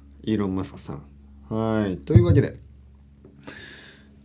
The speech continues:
えー、まず言いにくい言葉の最初、老若にゃ-、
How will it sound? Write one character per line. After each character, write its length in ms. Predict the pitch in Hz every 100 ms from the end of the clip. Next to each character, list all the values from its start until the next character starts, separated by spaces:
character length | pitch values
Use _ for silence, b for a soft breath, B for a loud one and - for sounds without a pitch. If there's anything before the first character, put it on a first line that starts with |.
| -
え 140 | 135 117
ー、 20 |
ま 120 | 135
ず 120 | 98
言 80 | 95
い 20 |
に 120 | 98
く 140 | 95 92
い 60 | 87
言 300 | 87 92 82
葉 220 | 82 80
の 180 | 73 71
最 240 | - 76
初、 260 | - - -
老 380 | 107 143 165 165
若 480 | 151 139 127 - 120
に 280 | 110 104
ゃ-、 180 | 113 123